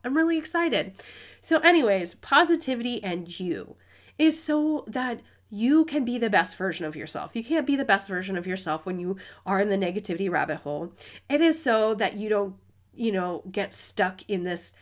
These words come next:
uh, cycle of depression and anger and sadness and all of these things. It is so that when bad shit happens, you pop back out of the water instead of drowning.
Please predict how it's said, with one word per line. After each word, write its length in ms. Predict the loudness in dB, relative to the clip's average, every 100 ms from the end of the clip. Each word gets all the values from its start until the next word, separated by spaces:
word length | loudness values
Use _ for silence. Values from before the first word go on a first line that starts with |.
| -20 _ _
uh, 340 | -4 -2 -2 -4
cycle 720 | -6 -2 -2 0 0 2 0
of 400 | 0 -2 -4 -12
depression 800 | -12 -10 -4 -4 -2 -4 -2 -4
and 400 | -4 -6 -6 -8 -8
anger 580 | -6 -2 0 2 2 0
and 120 | -2 _
sadness 760 | -12 -4 2 2 2 0 0 -2
and 180 | -10 -8 -2
all 200 | 2 4
of 120 | 2
these 240 | -2 -6
things. 500 | -4 -4 0 -2 -2 -8 -20 -20 _ _ -2
It 160 | 2 6
is 180 | 4
so 360 | 4 4 4 4
that 220 | 4 2
when 380 | 2 2 2 -2 -6 -14
bad 340 | 2 6 6
shit 220 | 6 0
happens, 720 | 2 2 2 0 0 -2 -4 _
you 480 | -10 -6 -4 -4 -6 -10 -2
pop 260 | 6 6
back 220 | 8 8 10
out 160 | 8
of 60 | 8
the 100 | 6
water 420 | 8 8 6 2
instead 420 | 0 -4 0 2
of 120 | 2
drowning. 580 | 2 6 6 6 -4 -10